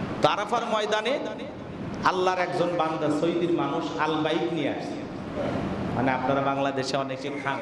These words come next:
খান না, মুরগি ভাই যেতে যেতে, বুঝছেন তো নাকি? এটা আল বাইক। তো এই খাবারটা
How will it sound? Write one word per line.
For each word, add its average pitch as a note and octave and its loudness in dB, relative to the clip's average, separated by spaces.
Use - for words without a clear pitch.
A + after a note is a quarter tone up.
খান C3+ -4
না, F3 0
মুরগি C3+ 4
ভাই C3 4
যেতে C3+ 0
যেতে, B2+ 0
বুঝছেন C#3+ 4
তো C3+ 4
নাকি? C3+ 0
এটা C#3+ 4
আল C#3 0
বাইক। A#2 0
তো - 2
এই G#3 4
খাবারটা A3+ 2